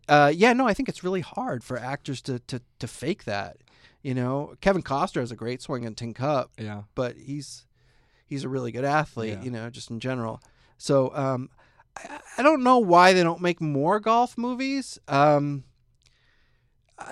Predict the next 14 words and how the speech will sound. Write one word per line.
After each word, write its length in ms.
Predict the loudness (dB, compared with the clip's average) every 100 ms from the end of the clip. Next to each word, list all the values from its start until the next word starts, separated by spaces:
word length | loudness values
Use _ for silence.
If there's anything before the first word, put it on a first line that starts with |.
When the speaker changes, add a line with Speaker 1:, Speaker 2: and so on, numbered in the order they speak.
| -14 -16 -20 _ -6
Speaker 1:
it's 160 | -6 -4
possible 600 | -2 4 4 2 -2 0 2
that 400 | 2 2 2 -2 -2
they 160 | -2
think 400 | -2 -4 -6 -6
that 400 | -2 0 0 -2 _ _ _ _ _ _ _ -8
the 140 | -8
golf 420 | 0 4 4 2 -4
audience 680 | -6 -4 -4 -4 -6 -16 -18 _
is, 380 | -8 -6 -6 -14 -6
is 220 | -6 -4
Speaker 2:
Mm. 40 |
Speaker 1:
too 180 | -4 -6
small 720 | -6 -10 -6 -2 0 0 -4